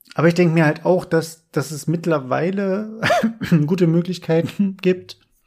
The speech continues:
Gerade dieses, ich will mir keinen Campervan ausbauen, aber ich möchte trotzdem eine gewisse potenzielle Flexibilität haben mit, ja klar, ich kann da hinten irgendwie, äh,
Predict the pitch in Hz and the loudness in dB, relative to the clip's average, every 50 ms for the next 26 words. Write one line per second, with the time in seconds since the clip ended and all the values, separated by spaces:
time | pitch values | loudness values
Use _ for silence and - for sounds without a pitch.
0 | _ _ _ _ _ _ _ _ _ _ _ _ _ _ _ _ _ - - - | _ _ _ _ _ _ _ _ _ _ _ _ _ _ _ _ _ -20 -16 -8
1 | - - 123 143 156 147 139 139 139 143 139 131 - - _ _ _ _ _ _ | -4 -2 0 0 0 0 0 0 0 0 0 -2 -4 -10 _ _ _ _ _ _
2 | _ _ _ _ - - - 147 151 151 - 143 139 131 143 147 139 131 120 104 | _ _ _ _ -6 0 2 4 4 4 4 2 0 2 2 2 4 4 2 2
3 | 113 110 123 127 123 117 - - 151 135 - - - - - 143 123 123 117 - | 0 -4 -4 -4 -6 -8 -8 -10 -10 -8 -8 -8 -10 -6 -2 -2 -2 -2 -2 -2
4 | 127 113 123 120 - 147 151 147 - - 151 151 147 147 - - - - - - | -4 -4 -4 -2 -2 -2 -2 -2 0 0 0 0 0 -2 -8 -14 -20 -20 -20 -20
5 | _ _ _ _ _ _ _ - 135 131 131 135 147 143 - 139 135 135 131 127 | _ _ _ _ _ _ _ 0 0 2 4 4 2 4 4 6 6 6 6 4
6 | 127 - - _ _ _ _ _ _ _ _ _ _ _ _ - 156 165 - 160 | 2 -2 -12 _ _ _ _ _ _ _ _ _ _ _ _ 2 2 4 6 6
7 | 143 131 - 147 143 143 143 - 143 131 - - 131 120 123 127 113 - - 139 | 4 4 4 2 2 2 2 0 -4 -4 -4 -4 -4 -2 0 -2 0 0 0 0
8 | 131 - - 120 123 120 123 123 123 131 - - - _ - 156 165 170 151 160 | 0 0 0 0 2 4 4 4 2 2 0 -4 -6 _ 4 4 4 4 4 0
9 | - 170 156 135 123 - - - 170 160 139 123 131 127 - 151 139 139 131 131 | 0 0 0 -2 -4 -6 -2 0 2 2 2 2 0 0 -2 -2 -2 0 -2 -2
10 | 123 127 123 117 117 120 208 - 196 139 123 131 165 | -2 -4 -4 -4 -6 -6 -8 -10 -8 -8 -8 -8 -10